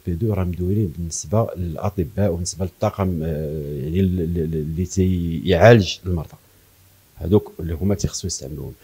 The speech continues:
بالنسبه لل-، للناس اللي هما مرضى، هما اللي خص يستعملوا الكمامات العاديين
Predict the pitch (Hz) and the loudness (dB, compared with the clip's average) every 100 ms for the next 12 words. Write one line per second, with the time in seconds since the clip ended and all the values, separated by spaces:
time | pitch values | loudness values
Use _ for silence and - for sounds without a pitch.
0 | - - 107 117 - 120 117 117 107 104 | -20 -2 4 4 8 8 6 4 0 0
1 | 98 107 104 135 110 95 101 92 120 - | 0 2 4 4 4 2 2 2 0 -2
2 | 82 85 101 107 - 69 73 87 - - | -4 -2 -2 -4 -10 -10 -6 -6 -4 -6
3 | 71 76 117 - - 92 113 127 92 78 | -4 2 2 2 -2 2 2 2 0 2
4 | 107 107 92 78 | 2 4 2 0